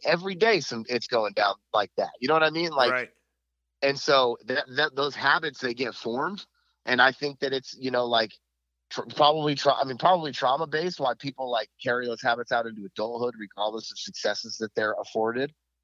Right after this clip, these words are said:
Speaker 1: But it's like, it just, it just, to me, it just goes, well, then just care more,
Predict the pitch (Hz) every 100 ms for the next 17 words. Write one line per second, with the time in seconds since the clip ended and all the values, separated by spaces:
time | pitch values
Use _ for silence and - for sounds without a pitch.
0 | _ - 123 113 127 117 - 110 123 113
1 | - 107 117 110 - 117 127 113 110 120
2 | 104 - 117 131 147 156 151 - _ _
3 | _ _ _ - - 143 165 165 147 226
4 | -